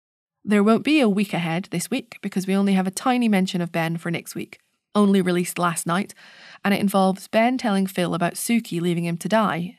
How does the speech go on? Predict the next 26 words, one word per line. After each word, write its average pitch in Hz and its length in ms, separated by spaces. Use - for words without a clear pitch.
and 185 120
Phil 214 400
immediately 285 680
seeking 240 380
revenge. - 580
Old 185 180
habits 202 340
are 240 80
hard 233 220
to 269 80
break, - 300
it - 100
seems. 175 400
But 220 100
at 196 80
least 277 220
the 277 60
truth 262 240
about 247 200
Suki 196 400
isn't 185 200
being 185 200
kept - 220
secret - 300
for 175 180
long. 165 320